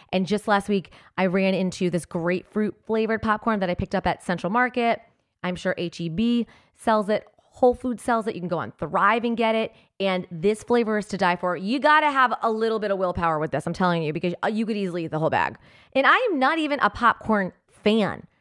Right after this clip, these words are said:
You know, like, I'm not that person when we go to the movies, I'm looking forward to a big old bowl of popcorn. I'm, I don't really, in general, like popcorn, but this stuff is like crack. Three cups is a hundred and ten calories,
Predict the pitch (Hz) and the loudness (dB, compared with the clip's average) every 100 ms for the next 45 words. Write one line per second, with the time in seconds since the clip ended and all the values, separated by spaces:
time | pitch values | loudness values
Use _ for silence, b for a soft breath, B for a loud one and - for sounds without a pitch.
0 | _ _ _ _ _ - 240 294 294 262 | _ _ _ _ _ -12 -2 2 4 4
1 | 247 277 311 320 311 320 269 269 262 226 | 4 2 4 2 4 2 2 0 0 -2
2 | 214 220 208 208 208 202 185 165 - b | 2 2 2 2 0 0 -2 -4 -8 b
3 | b - 196 202 202 202 196 190 185 - | b 0 4 6 6 2 0 -2 -4 -4
4 | 196 220 226 - 208 196 185 202 185 170 | -2 0 -2 -2 0 -2 -2 -2 -2 -2
5 | 147 208 202 202 185 165 180 160 156 165 | 0 2 4 4 2 4 4 2 0 -2
6 | 139 147 110 190 - 202 247 - 180 208 | -2 -4 -2 -4 0 0 0 -2 -2 0
7 | 202 185 175 180 180 185 185 - 165 170 | 0 0 -2 -2 0 2 0 -2 -2 -2
8 | - - - 247 190 135 151 - - 311 | -4 -14 -10 -8 -4 -4 -6 -12 -6 -2
9 | 302 - - 208 208 220 214 147 139 _ | -2 -2 -6 -6 -2 -4 -4 -8 -8 _
10 | _ - 254 233 - - - - - B | _ -10 -8 -8 -8 -8 -10 -12 -20 B
11 | B B B B - 226 262 302 - 277 | B B B B -6 -4 0 -2 0 4
12 | 214 214 - - 208 185 175 - 233 240 | 4 4 -2 -6 -4 -4 -4 -4 -2 0
13 | 233 220 208 190 175 170 170 170 | 0 0 0 2 2 2 0 -2